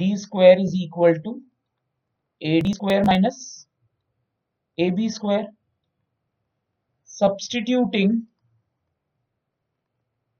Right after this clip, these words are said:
substituting in equation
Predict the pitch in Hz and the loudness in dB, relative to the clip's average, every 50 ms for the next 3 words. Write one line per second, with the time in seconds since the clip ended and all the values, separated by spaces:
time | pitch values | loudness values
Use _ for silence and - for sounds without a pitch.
0 | _ _ _ _ _ _ _ _ _ _ _ _ _ _ _ _ - - - 185 | _ _ _ _ _ _ _ _ _ _ _ _ _ _ _ _ -20 -8 -4 -4
1 | 175 175 - - - - 214 190 - 214 208 196 - 214 196 196 220 226 226 - | -4 -4 -4 -10 -10 -8 -8 -6 -4 -4 -4 -4 -2 -2 -2 -2 -2 -4 -6 -8
2 | _ _ _ _ _ _ _ _ _ _ _ _ _ _ _ _ _ _ _ _ | _ _ _ _ _ _ _ _ _ _ _ _ _ _ _ _ _ _ _ _
3 | _ _ _ _ _ _ _ _ _ _ _ _ _ - 175 185 196 196 185 - | _ _ _ _ _ _ _ _ _ _ _ _ _ -4 -2 0 0 0 -2 -2
4 | 175 175 170 170 - 196 226 | 0 0 0 0 0 -2 -4